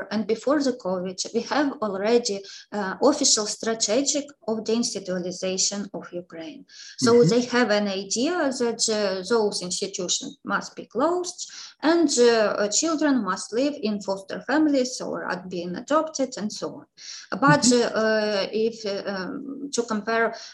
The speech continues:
Speaker 1: um, there were, uh, as huge numbers of Ukrainian orphans, uh, and there were not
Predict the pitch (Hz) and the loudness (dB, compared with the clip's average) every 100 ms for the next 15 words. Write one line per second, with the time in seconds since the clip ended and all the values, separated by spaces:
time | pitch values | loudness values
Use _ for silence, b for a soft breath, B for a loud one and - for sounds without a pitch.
0 | - 202 202 185 196 - - 185 233 226 | -4 0 0 0 -4 -8 -6 0 2 4
1 | 240 220 214 - 214 208 240 254 - 247 | 6 6 4 2 2 2 0 -2 0 2
2 | 233 226 220 208 208 208 208 208 220 - | 2 2 0 0 -2 -2 -2 -4 -4 -4
3 | 202 208 220 214 208 202 185 185 190 - | -4 -2 0 0 0 -2 -2 -4 -6 2
4 | 302 - 233 214 - - _ B B B | 2 4 0 0 -6 -14 _ B B B
5 | B - 190 190 220 240 233 240 226 240 | B -6 -6 -2 0 2 4 4 4 4
6 | 240 233 254 233 | 4 4 2 2